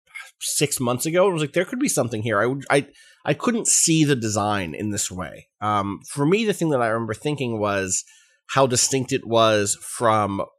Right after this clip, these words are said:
basically all the other deck builders I've played in the last two years, like, since Slay the Spire, but even, even along with Slay the Spire was, like, the early builds of, um,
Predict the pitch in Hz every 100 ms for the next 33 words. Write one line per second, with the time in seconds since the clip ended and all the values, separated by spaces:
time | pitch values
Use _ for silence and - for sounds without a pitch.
0 | 104 123 156 185 240 165 - 110 117 113
1 | 110 107 98 101 104 - 117 107 98 92
2 | 82 98 - - 98 110 127 107 104 101
3 | 98 98 - - _ _ _ _ _ _
4 | _ _ - - 123 127 113 107 120 143
5 | 156 113 - - 113 - 113 107 - 92
6 | 98 131 131 123 160 180 - - - 127
7 | 147 165 120 107 107 120 120 104 - 104
8 | 101 - 98 92 95 95 92 92 95 98
9 | 107 110 107 101 98 98 95 95 98 87
10 | 87 87 90